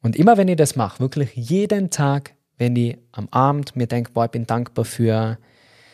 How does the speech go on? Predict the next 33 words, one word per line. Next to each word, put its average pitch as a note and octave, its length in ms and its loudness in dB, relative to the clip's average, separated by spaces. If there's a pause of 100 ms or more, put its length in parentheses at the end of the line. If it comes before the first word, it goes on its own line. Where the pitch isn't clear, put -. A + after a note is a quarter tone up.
(180)
für - 140 -2
meine B2+ 280 4
Hunde, A#2 340 4
für - 140 -6
meine C3 200 2
Beziehung, A2 640 0
für - 120 -8
meine B2+ 200 2
Gesundheit, A#2 680 0
für B2 120 -4
meine C3 220 2
Arbeit G2+ 400 -2
und A#2 200 -2
wirklich D#3 300 0 (180)
probiere C3+ 300 2
das D3+ 140 0
zu - 160 -4
spüren, C3 640 0
für - 180 -8
das C#3 180 -2
Essen, C3 440 0
was A2+ 180 -4
ich G2 80 -8
gemacht - 340 -12
habe, - 120 -16 (1040)
dann A#2+ 120 0
spüre F#3+ 420 -2
ich, D3+ 80 -4
wie D#3+ 60 0
es - 120 -6
mich D3 120 -2
so B2 140 -2
schüttelt. - 640 0